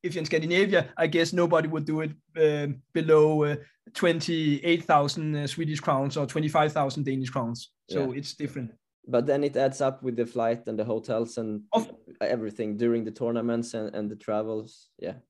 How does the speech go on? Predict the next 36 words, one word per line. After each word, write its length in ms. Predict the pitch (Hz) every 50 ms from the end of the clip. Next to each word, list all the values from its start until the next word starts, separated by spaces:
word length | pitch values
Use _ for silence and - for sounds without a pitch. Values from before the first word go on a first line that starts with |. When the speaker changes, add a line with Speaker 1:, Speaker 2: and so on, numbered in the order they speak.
| _ _ _ _ _ - 147
Speaker 1:
O-, 100 | - _ _ -
of 160 | - 156 - -
course. 320 | - 151 143 131 - - -
And 160 | 147 151 143
of 180 | 143 156 147 -
course, 280 | - 180 180 175 175 -
I 60 | 165 165
mean, 300 | 165 151 147 151 143 - - -
you 100 | 160 156
can, 320 | - 190 156 143 135 135 - _ _ _ -
you 100 | - 165
can 140 | 156 - 156
get 220 | 147 175 175 196 220
it, 80 | 214
but 180 | 175 170 160 147
I 60 | 151
mean, 260 | 147 147 147 147 151 151
if 160 | 170 156 -
you 100 | 175 160
are 380 | 156 156 160 185 214 226 220 220
in 100 | - 185
the 60 | 175 170
stage 380 | - - 170 175 180 175 -
where 100 | 175 170
you 260 | 165 165 160 160 151 - - _ _ _ _ _ -
choose 260 | - 214 190 185 -
between 320 | - 151 - - 180 175
an 60 | 143
academy 480 | 156 160 - 185 190 214 208 202 190 170
and 100 | 156 160
a 60 | 147
private 320 | 147 - 170 160 170 170 160
setup, 260 | - 165 147 143 143 - -
I 80 | 156
think 280 | 151 - 185 180 175 - - - _ _
the, 380 | 170 165 165 156 156 151 151